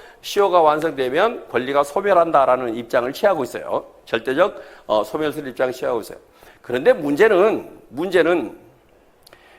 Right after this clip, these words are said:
여러분들이, 예, 소송을, 마-, 소송 단계로 들어가게 되면, 소송 단계로 들어가게 되면 우리 민법은 철저하게,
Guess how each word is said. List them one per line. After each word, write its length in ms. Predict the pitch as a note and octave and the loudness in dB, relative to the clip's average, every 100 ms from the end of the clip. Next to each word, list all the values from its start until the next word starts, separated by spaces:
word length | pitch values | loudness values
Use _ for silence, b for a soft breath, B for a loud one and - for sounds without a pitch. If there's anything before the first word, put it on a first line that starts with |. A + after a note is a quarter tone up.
| D#3 | 2
여러분들이, 580 | G#3 B3 B3+ C4+ A3 - B B | 4 4 2 0 -2 -4 B B
예, 300 | D3+ D3 A#2+ | 4 4 4
소송을, 580 | - B3 B3+ D4 D#4 D#4 | 0 -2 2 2 2 -2
마-, 180 | G3+ E3+ | 2 0
소송 480 | - A#3 D4 D4 C#4+ | 2 0 0 0 2
단계로 400 | B3+ A#3 A#3 G#3 | 0 4 4 4
들어가게 380 | F3+ F3+ D#3 A#2+ | 4 2 2 0
되면, 380 | A2 C3 C3 G2 | 0 0 -2 -4
소송 400 | - G3+ B3+ C4 | -8 0 0 2
단계로 380 | A#3+ A3 G3+ F#3 | 0 2 0 0
들어가게 420 | D#3 D3+ C#3 C3 | 0 2 2 0
되면 400 | A2+ G#2+ C#3+ G#3 - B B | -4 -4 -4 -4 -12 B B
우리 220 | D3+ A3+ | -6 -4
민법은 460 | G#3+ F#3+ G#3+ G#3+ G#3 | -2 -2 0 0 -2
철저하게, 840 | - C4 C4 G#3+ F#3 D#3+ A3 A#3 | -2 -2 2 4 4 2 2 0